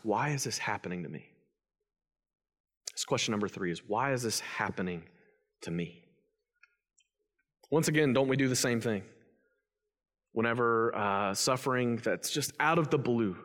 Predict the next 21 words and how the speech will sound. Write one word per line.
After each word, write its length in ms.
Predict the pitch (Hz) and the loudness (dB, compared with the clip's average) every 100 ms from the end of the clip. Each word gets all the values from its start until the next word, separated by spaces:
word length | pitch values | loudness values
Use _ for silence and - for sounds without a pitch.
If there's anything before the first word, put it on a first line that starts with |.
| - | -6
comes 260 | 123 104 95 | -2 0 0
on 180 | 92 | -2
us, 360 | 78 - - - _ _ _ _ - | -4 -10 -14 -14 _ _ _ _ -6
"Why 360 | 104 190 202 - | -2 0 0 0
is 180 | 151 143 | 0 2
this 160 | 135 | 0
happening 500 | - 196 233 143 110 | 0 0 -2 -2 -2
to 40 | 87 | -4
me?" 320 | 78 - - _ _ _ _ _ _ _ _ | -8 -14 -20 _ _ _ _ _ _ _ _
When 180 | - 131 | -2 2
you 240 | 143 143 - - - | 4 2 0 -10 -6
don't 240 | 127 170 - | 0 2 2
get 140 | 170 | 2
the 80 | 165 | 4
result 360 | 156 147 147 | 4 6 4
you 120 | 120 110 | 4 2
wanted, 340 | 104 80 80 - - _ _ - | 0 0 -6 -14 -20 _ _ -2
when 160 | 135 | 0
the 40 | 135 | 2
thing 300 | 185 185 185 | 4 4 6
you 300 | 190 190 | 6 4